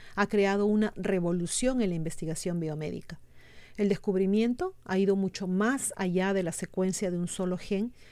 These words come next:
y la investigación de la función de la proteína que antes era posible. Ahora estamos investigando redes de genes completas, efectos de fondo, el papel de los polimorfismos de un solo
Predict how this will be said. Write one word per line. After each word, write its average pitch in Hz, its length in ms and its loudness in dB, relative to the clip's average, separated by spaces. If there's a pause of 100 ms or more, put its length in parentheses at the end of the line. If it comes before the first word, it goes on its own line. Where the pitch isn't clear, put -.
(140)
y 302 120 0
la 294 80 2
investigación 226 720 0
de 214 100 2
la 214 120 2
función 196 480 -4
de 190 80 0
la 170 140 -4
proteína 175 680 -4
que 175 160 -2
antes 190 500 -2
era 180 220 0
posible. 190 540 -2 (720)
Ahora 220 260 4
estamos 214 360 -2
investigando 196 580 0
redes 208 320 0
de 175 100 -4
genes 202 320 -2
completas, 180 1000 -2
efectos - 640 -8
de 175 160 -6
fondo, 196 500 0
el 170 160 -4
papel 202 420 -2
de 196 100 0
los 185 200 -2
polimorfismos 170 1120 -2
de 170 120 0
un 175 140 -2
solo 190 440 -4